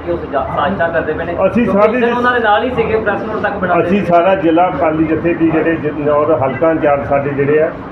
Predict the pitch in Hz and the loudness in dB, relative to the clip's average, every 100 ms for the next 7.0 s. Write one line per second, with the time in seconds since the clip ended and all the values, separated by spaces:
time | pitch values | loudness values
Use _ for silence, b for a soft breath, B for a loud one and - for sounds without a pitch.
0 | - - 160 180 175 165 - 143 143 175 | -12 -4 0 2 2 0 0 0 2 2
1 | 170 180 156 147 156 147 165 151 143 156 | 2 2 2 2 0 -2 -2 0 0 0
2 | 147 - - - 151 117 147 156 160 143 | 0 -4 -10 -2 -2 0 0 0 0 0
3 | 135 139 - 175 180 170 - - - 175 | 2 0 -2 -4 -2 -4 -8 -12 -2 -2
4 | 170 143 160 151 160 156 165 160 156 160 | 0 0 0 2 0 2 4 4 2 -2
5 | 160 127 139 139 160 160 160 156 175 180 | -4 0 -2 0 0 0 2 2 2 2
6 | 180 180 - - - - 190 190 190 | 0 0 0 0 2 2 2 2 -2